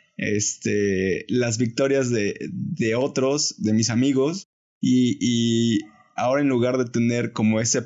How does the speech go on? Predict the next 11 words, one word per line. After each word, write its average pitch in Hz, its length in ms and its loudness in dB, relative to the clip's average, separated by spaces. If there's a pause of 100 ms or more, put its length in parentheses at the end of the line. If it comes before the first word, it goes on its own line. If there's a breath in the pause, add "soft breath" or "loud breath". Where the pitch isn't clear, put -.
esa 127 300 -2
pesadez 117 600 -2
u 131 180 2
orgullo, 135 580 2 (680)
ya 123 640 -2
me 127 120 2
sentía 127 300 -2
contento 123 400 0
por 110 160 0
ello, 110 180 2
¿sabes? 113 480 -2